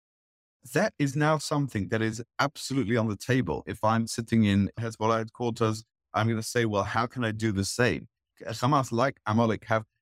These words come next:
cooled down the battle, have made it easier for anybody else to try the same thing. And that is why, Benjamin, as we said, this is leading, these refugees will not go back, and therefore it is leading in a bad direction in that sense. But let's talk for a minute about, Benjamin, what does,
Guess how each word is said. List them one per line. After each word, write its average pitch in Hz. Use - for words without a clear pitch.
cooled 165
down 147
the 135
battle, 120
have 110
made 147
it 147
easier 127
for -
anybody 104
else 104
to -
try 98
the 85
same 90
thing. 76
And 120
that 185
is 208
why, 190
Benjamin, 127
as 107
we 117
said, 113
this 113
is 107
leading, 107
these 117
refugees 113
will 139
not 165
go 85
back, 73
and 110
therefore 117
it 113
is 113
leading 117
in 104
a 98
bad 95
direction 101
in 85
that 90
sense. -
But 131
let's 233
talk 233
for 170
a -
minute 143
about, 117
Benjamin, 117
what 151
does, 147